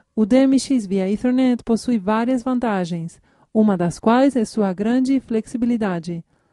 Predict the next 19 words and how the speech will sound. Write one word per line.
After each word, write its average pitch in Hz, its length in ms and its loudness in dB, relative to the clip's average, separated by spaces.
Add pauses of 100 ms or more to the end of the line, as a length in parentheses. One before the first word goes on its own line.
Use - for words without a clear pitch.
(440)
Os 196 120 -6
splitters 269 560 0
D 240 80 0
M 208 260 0
X 262 340 -2
não 247 380 0
são 233 220 -2
necessários, 202 800 -2
pois - 360 -2
os 190 200 -2
universos 196 560 0
de 180 120 -4
D 202 120 -2
M 220 180 2
X 233 300 0
e 185 80 0
cada 208 320 -2
um 180 120 0
deles 247 440 2